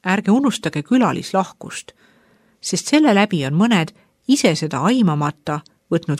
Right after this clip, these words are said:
külalistena vastu ingleid.“ Rebecca tegi pühendunult oma igapäevatööd ning ühel õhtul muutis see tema elu.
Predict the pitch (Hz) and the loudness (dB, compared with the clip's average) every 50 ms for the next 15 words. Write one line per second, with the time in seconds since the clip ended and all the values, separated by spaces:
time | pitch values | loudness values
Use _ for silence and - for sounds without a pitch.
0 | - - 226 240 254 240 226 226 220 - - 240 233 226 170 - - - - - | -4 -2 0 2 2 2 2 0 -2 -4 -6 -6 -4 -4 -4 -4 -6 -8 -8 -8
1 | - 156 147 151 _ _ _ - 240 269 247 175 127 - 113 98 - - - - | -6 -6 -6 -8 _ _ _ -4 -2 0 2 2 0 -2 -8 -12 -14 -16 -18 -20
2 | _ _ _ _ _ _ _ _ _ _ _ _ _ _ _ _ _ _ _ _ | _ _ _ _ _ _ _ _ _ _ _ _ _ _ _ _ _ _ _ _
3 | _ _ _ _ _ _ _ - 175 170 - 277 285 - - 294 294 285 - - | _ _ _ _ _ _ _ -2 0 2 2 2 0 0 0 0 0 0 0 0
4 | - - 180 190 202 208 185 180 185 185 185 185 185 185 - - 165 151 151 143 | 2 4 6 6 8 8 6 8 6 6 6 6 4 2 -4 -2 -2 0 0 0
5 | 147 160 - 180 175 180 185 180 180 170 165 131 127 127 127 - - - - - | 0 2 2 2 4 4 2 2 2 0 0 -2 -4 -4 -4 -6 -10 -16 -18 -20
6 | _ _ _ - - 135 143 151 147 139 127 147 208 254 - - - 240 208 165 | _ _ _ -8 -6 -4 -2 0 0 0 2 4 4 2 2 2 -2 0 0 0
7 | 139 143 147 - - 160 - - - 180 180 151 131 131 160 175 139 117 120 120 | 0 -2 -4 -4 -6 -6 -6 -4 -4 -4 -4 -2 -4 -2 -2 -2 -2 -2 -6 -8
8 | - | -8